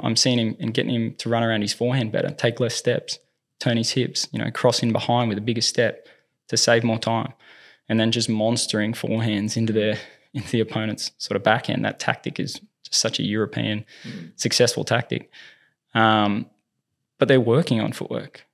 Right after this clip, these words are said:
Speaker 1: They're not necessarily focusing, you know, all on the technical side. You know, f-, footwork's, it, footwork is just as important as technique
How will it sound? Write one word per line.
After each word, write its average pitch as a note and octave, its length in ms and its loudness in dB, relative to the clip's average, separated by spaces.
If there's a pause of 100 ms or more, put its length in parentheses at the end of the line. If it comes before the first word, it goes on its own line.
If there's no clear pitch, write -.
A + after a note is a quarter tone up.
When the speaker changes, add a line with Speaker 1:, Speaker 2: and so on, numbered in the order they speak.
(280)
Speaker 1:
They're B2 100 0
not C3 540 2 (180)
necessarily B2+ 480 2
focusing, A#2 580 0 (360)
you A2+ 80 -4
know, A2 160 0
all B2+ 240 2
on A#2+ 80 2
the A2 80 -2
technical A#2+ 460 -4
side. - 340 -4 (640)
You A#2+ 60 -8
know, A#2 40 -2
f-, - 180 -8 (280)
footwork's, - 580 0 (160)
it, A#2+ 580 -2 (380)
footwork C3 400 0
is A2+ 80 0
just - 260 0
as A2+ 80 -2
important A#2 440 -2
as A#2+ 100 -6
technique A#2 520 -4